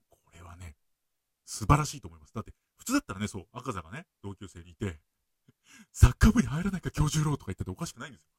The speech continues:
それが一切ないということで、もう後藤家先生のその世界の奥深さを知りました。ぜひその点も改めて考えながら最終話読んでみてください。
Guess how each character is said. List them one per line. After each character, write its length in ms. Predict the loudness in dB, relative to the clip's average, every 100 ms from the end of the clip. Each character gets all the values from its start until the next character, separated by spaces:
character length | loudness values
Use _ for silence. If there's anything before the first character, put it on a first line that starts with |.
| _ _ -18
そ 60 |
れ 60 | -16
が 80 | -16
一 160 | -10
切 300 | -6 -6 -8
な 100 | -14
い 60 | -14
と 80 | -14
い 20 |
う 40 |
こ 100 | -14
と 100 | -10
で、 140 | -8 -10 _ _ -20
も 100 | -12
う 20 |
後 240 | -8 -8
藤 20 |
家 80 | -10
先 200 | -12 -14
生 160 | -14 -16
の 100 | -18
そ 100 | -20
の 100 | -20
世 160 | -20 -18
界 120 | -18
の 100 | -16
奥 220 | -18 -16 -18
深 200 | -18 -20
さ 120 | -20
を 80 | -20
知 120 | -20
り 60 | -20
ま 100 | -20
し 60 | -20
た。 100 | -20 _ _ _
ぜ 80 | -16
ひ 20 |
そ 180 | -12 -8
の 80 |
点 200 | -4 -4
も 200 | -8 -16 -18 _ _ _
改 200 | -14 -10 -10
め 60 | -10
て 80 | -12
考 140 | -12
え 140 | -14 -14
な 80 |
が 80 | -14
ら 140 | -18 -20 _ _
最 180 | -14 -14
終 200 | -14 -20
話 100 | -20 _ _ _
読 120 | -18
ん 40 | -18
で 80 | -18
み 40 |
て 80 | -20
く 60 |
だ 80 | _
さ 80 |
い。 60 | -20